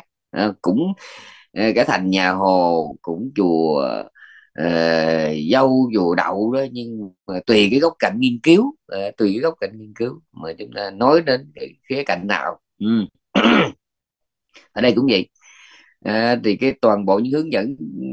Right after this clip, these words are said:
trong kinh tạng á là trực chỉ về cái cạnh hành trì đơn giản. À, còn cái chuyện mà chia sẻ phân tích ở đây là để đáp ứng cái nhu cầu cho, ừ, chúng sinh, à,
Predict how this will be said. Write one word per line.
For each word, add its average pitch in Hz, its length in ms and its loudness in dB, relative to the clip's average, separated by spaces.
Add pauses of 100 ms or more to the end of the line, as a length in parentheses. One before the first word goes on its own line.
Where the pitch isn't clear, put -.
(140)
trong 120 220 -4
kinh 123 160 -2
tạng 98 320 0
á 127 100 -10
là 101 520 -8 (800)
trực 165 220 2
chỉ 151 440 2 (260)
về 92 160 -6
cái - 100 -6
cạnh 92 160 -4
hành 85 140 -4
trì 90 260 0 (520)
đơn 117 200 4
giản. 95 200 0 (360)
À, 92 240 -10 (680)
còn 104 600 2
cái 117 260 -4
chuyện 101 240 -4
mà 107 140 -6
chia 120 160 2
sẻ 107 160 2
phân 110 140 -4
tích 165 180 -2
ở 147 100 -2
đây 107 160 -6
là 85 120 -6
để 127 240 0
đáp 180 240 2
ứng 214 260 4 (680)
cái 165 140 -2
nhu 160 240 2
cầu 131 640 0 (480)
cho, 117 480 -2 (240)
ừ, 90 80 -16 (520)
chúng 175 160 2
sinh, 135 280 2 (420)
à, - 340 -8